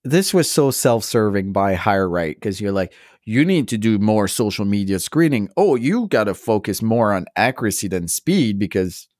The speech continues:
they're not really good in speed. And then you should be doing post-hire screening as well." Basically, they're selling in this article everyone their services. They're being like, "Oh, you're stupid of not doing this. Forty-eight percent of companies do this."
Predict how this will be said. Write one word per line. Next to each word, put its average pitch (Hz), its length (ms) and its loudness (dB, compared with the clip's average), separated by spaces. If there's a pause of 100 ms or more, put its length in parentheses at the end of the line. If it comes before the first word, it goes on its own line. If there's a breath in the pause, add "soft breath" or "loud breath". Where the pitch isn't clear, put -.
(140)
they're 110 100 2
not 98 240 2
really 98 220 2
good 95 180 0
in 87 120 -6
speed. 131 360 0 (540 soft breath)
And 180 340 2
then 117 220 2
you 120 140 0
should 220 500 -2
be 113 160 0
doing 104 560 2
post-hire 104 1200 0 (100)
screening 107 760 -4
as 98 320 -4
well." 127 640 2 (440 soft breath)
Basically, 156 400 2
they're 131 160 2
selling 147 640 2
in 113 120 -2
this 120 300 0
article 113 580 -2 (140)
everyone 104 1040 0
their 101 200 2
services. 92 760 -4
They're 110 140 2
being 110 200 2
like, 98 180 2
"Oh, 120 160 2
you're 135 200 2
stupid 113 400 -2
of 85 100 -4
not 95 220 0
doing 101 240 0
this. 69 240 -8
Forty-eight 131 500 0
percent 98 320 -6
of 82 120 -10
companies 90 460 -6
do 135 200 -4
this." 87 200 -12